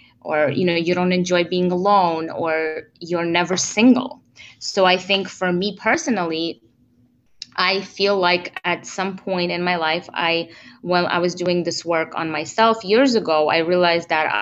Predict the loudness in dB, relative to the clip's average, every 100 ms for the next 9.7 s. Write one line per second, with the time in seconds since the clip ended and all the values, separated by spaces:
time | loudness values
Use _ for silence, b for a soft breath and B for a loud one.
0 | -2 0 0 0 -4 -4 -6 -2 -4 0
1 | -2 0 0 -2 -4 -4 -4 -6 -10 -14
2 | -6 -4 -4 -8 -12 -6 -4 -4 -4 -4
3 | -4 -2 -2 -4 -2 0 2 0 -6 -16
4 | B B B -8 0 2 2 0 0 0
5 | 0 -2 -6 -2 0 0 -2 -14 -16 -10
6 | -4 -2 -2 -6 B B B -8 -2 0
7 | 0 2 4 4 4 0 -2 -6 -2 0
8 | 0 0 -2 -4 -4 0 0 2 0 -2
9 | -8 -8 -2 -2 -2 -4 -10